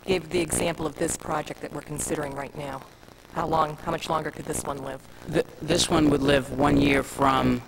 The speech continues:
Speaker 2: the approval date of the amendment. So it won't expire in January of ninety-eight. It would expire,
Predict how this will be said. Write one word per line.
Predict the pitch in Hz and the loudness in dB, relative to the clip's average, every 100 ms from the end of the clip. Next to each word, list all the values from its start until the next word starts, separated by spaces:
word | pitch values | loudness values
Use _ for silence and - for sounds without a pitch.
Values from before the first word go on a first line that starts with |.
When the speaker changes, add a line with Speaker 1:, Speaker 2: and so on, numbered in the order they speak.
| - - | -16 -6
Speaker 2:
the | 139 131 | -2 -2
approval | 120 - - 170 165 139 127 123 131 - - - - - - | -2 -6 0 4 4 4 4 2 -2 -12 -18 -18 -18 -18 -6
date | 127 120 110 - - - | -2 -2 -4 -10 -10 0
of | 127 117 120 | 2 2 -2
the | 117 | -2
amendment. | 120 127 120 107 - | 0 0 0 -4 -8
So | - 120 110 113 - - - | -4 -2 -2 -4 -10 -20 -6
it | 123 - | -6 0
won't | 135 143 - - - - | 2 2 0 -10 -12 -8
expire | 131 - - 131 131 127 110 113 - - - - - - | -4 -2 2 4 4 2 0 -4 -10 -20 -20 -20 -16 -6
in | 120 113 110 - | -2 -2 -4 -2
January | 139 135 131 120 117 | 0 2 2 2 0
of | 113 | 0
ninety-eight. | 120 120 117 113 - - - - 139 120 98 - - - - - | 0 0 0 -2 -6 -14 -14 -4 0 0 -2 -8 -12 -16 -16 -8
It | 123 113 | -6 -2
would | 117 | -4
expire, | 110 - - 123 123 117 113 | -4 -4 2 4 4 2 -2